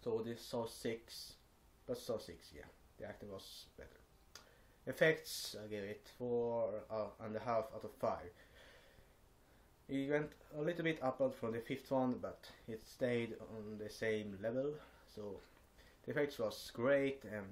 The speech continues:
beautiful and realistic and everything. The effects was great. I think maybe those, maybe doesn't be, think that, but anyway, I think it was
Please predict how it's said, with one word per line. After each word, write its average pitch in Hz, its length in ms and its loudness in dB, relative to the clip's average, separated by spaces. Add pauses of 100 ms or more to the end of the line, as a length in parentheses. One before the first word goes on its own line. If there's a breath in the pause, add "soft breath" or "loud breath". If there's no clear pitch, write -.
(100)
beautiful 113 800 -2 (240)
and 101 340 -10
realistic 107 540 -4
and 98 120 -10 (120)
everything. 104 380 -4
The 104 80 -8
effects 101 340 -10
was - 340 -12
great. 104 240 -6
I 104 40 -6
think 110 260 -4 (760 loud breath)
maybe 113 260 4
those, 98 180 -2 (260)
maybe 104 200 -2
doesn't 92 320 -8
be, 98 60 -8 (300)
think 104 240 -6
that, 104 240 -4
but - 160 -14 (220)
anyway, 110 420 2
I 101 40 -8
think 101 200 -8
it 98 160 -10 (100)
was - 300 -14